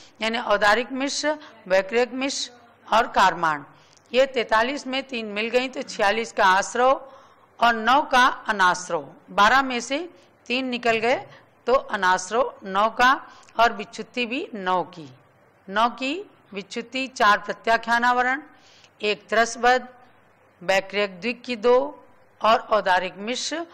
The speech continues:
और एक कारमान का योग। ऐसे ही नौ की विच्छुत्ति हो गई। इस प्रकार से लेस्या,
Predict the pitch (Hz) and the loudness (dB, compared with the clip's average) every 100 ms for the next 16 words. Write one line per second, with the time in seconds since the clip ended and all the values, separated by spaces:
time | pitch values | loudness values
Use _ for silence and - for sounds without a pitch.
0 | - - 196 185 220 - - 180 160 160 | -14 -2 0 0 -6 -8 -2 0 0 -4
1 | 165 220 381 180 156 147 147 143 - _ | -6 -8 -8 -4 -2 -4 -12 -14 -20 _
2 | _ _ - 240 262 - 214 285 - _ | _ _ 0 2 2 0 -4 -4 -12 _
3 | _ _ 214 240 294 339 330 - - - | _ _ -2 4 4 2 -6 -20 -20 -20
4 | _ 240 262 330 415 _ 208 202 - 214 | _ -6 -4 -6 -10 _ -14 -14 -12 -14
5 | - 240 269 196 165 175 156 - - _ | -10 -10 -8 -8 -4 -4 -6 -18 -20 _
6 | 277 - 254 240 214 196 233 247 - - | -8 -6 0 2 2 0 -4 -4 -8 -20
7 | _ 196 196 170 - 175 135 | _ -8 -6 -6 -4 -4 -6